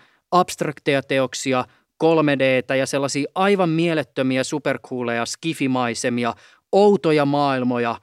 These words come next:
hahmoja, neonvärejä. Tän teoksen nimi on Every Days, The First Five Thousand Days, ja sitä kuvataan huutokauppakamari Christiesin sivuilla näin.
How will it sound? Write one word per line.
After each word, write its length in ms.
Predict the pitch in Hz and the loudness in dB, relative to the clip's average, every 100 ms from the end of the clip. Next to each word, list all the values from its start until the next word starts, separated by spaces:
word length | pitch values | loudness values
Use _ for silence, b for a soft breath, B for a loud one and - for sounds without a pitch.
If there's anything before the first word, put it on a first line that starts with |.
| _ | _
hahmoja, 760 | - 147 151 - 127 123 120 120 - | -6 0 0 0 -4 0 -2 -4 -4
neonvärejä. 840 | 147 170 156 120 123 120 117 120 - _ _ _ _ _ - | 2 4 2 2 -2 -2 -2 -4 -8 _ _ _ _ _ -2
Tän 160 | 175 | 2
teoksen 400 | 254 302 - 202 | 4 2 2 2
nimi 220 | 196 190 | 4 4
on 100 | 156 - | 2 2
Every 380 | 196 196 160 139 | 2 2 0 -2
Days, 420 | 127 113 104 - _ - | 0 -2 -4 -10 _ -6
The 100 | 147 | -4
First 520 | - 214 226 214 - | 0 4 4 2 -6
Five 260 | - 175 165 | 0 0 0
Thousand 460 | - 139 123 123 123 | 0 -2 0 -4 0
Days, 360 | 143 131 - - _ _ _ _ | 0 0 -4 -14 _ _ _ _
ja 60 | 131 | -6
sitä 220 | - 180 | -2 -2
kuvataan 680 | - 254 247 - 160 156 151 139 | 0 2 2 2 2 2 0 2
huutokauppakamari 840 | 185 170 147 131 127 139 135 131 | 2 2 -2 -4 -2 -2 -2 -2
Christiesin 680 | - - 190 - 127 - 120 | -4 -2 -2 -2 -6 -4 -8
sivuilla 500 | - 135 123 107 110 | -4 -4 -4 -4 -6
näin. 340 | 113 101 90 | -6 -8 -12